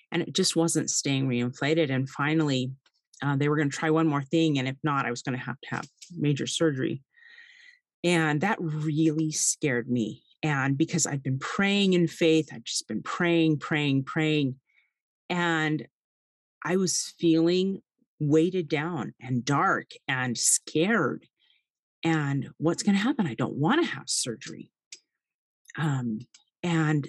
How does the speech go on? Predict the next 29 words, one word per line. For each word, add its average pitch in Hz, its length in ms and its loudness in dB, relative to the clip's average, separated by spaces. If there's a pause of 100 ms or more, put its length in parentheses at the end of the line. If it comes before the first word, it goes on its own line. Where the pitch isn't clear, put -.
and 175 100 2
so - 260 0
I 160 100 2
remember 190 400 4
feeling 196 440 2
that 165 220 0
way. 165 200 2
I 160 40 0
remember 208 340 2
feeling, 202 800 0 (500)
uh, 151 220 -2
darkness 185 960 0 (320)
when 165 800 2 (480)
Nathan 170 420 2
was 156 180 0
diagnosed 147 960 -2 (520)
with 160 160 2
autism 143 680 -2
and 147 160 2
then 147 140 2
Jacob. 131 480 -2 (540)
And 170 160 2
that 151 280 -2
grief 147 840 0
was 147 300 2
a 143 40 0
darkness 127 680 -4
to - 100 -2
me. - 240 -10